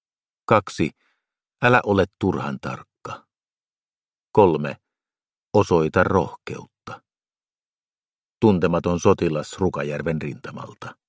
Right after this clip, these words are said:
Yksi. Yli Äänisen. Kapteeni Kurvisen partio. Jatkosodan ensimmäinen helmikuu tuhat yhdeksänsataaneljäkymmentäkaksi.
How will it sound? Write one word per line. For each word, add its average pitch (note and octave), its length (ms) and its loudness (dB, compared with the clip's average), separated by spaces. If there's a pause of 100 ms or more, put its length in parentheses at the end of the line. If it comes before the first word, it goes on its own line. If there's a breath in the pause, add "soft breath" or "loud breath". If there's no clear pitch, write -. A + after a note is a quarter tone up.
(3500)
Yksi. - 580 -4 (600)
Yli A2 340 6
Äänisen. C2 680 -4 (1000)
Kapteeni A2 480 6
Kurvisen D2+ 580 0
partio. - 680 -12 (1700)
Jatkosodan C3+ 680 6
ensimmäinen F2+ 600 2
helmikuu E2+ 580 0
tuhat F2+ 220 2
yhdeksänsataaneljäkymmentäkaksi. E2 1800 -2